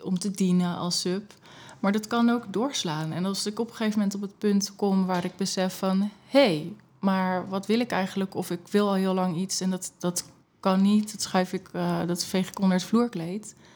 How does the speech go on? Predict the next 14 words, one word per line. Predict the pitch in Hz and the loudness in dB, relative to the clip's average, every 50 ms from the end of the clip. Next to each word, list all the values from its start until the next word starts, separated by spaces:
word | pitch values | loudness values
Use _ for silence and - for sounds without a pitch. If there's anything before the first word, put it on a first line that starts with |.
| - - - - _ _ _ _ _ _ _ _ _ | -20 -20 -20 -20 _ _ _ _ _ _ _ _ _
Dat | - 214 247 262 - | 0 0 2 2 2
is | 247 208 - | 0 0 0
wanneer | 196 190 185 185 | 0 0 0 0
het | 185 185 | -2 -4
voor | - - 185 | -4 -4 -2
mij | 196 190 180 175 | -2 0 0 -2
ongezond | 180 175 - - 208 233 262 233 - | -4 -6 -6 -2 0 0 0 0 -2
wordt. | - 160 165 165 - | -6 -10 -10 -8 -6
Dus | 180 180 - | -6 -6 -6
het | 196 196 | -4 -4
is | 202 202 196 - | -4 -4 -4 -4
voor | - 196 185 | -4 -4 -2
mij, | 190 190 196 202 202 202 185 - | -2 0 0 0 -2 -2 -4 -6
eh, | - | -10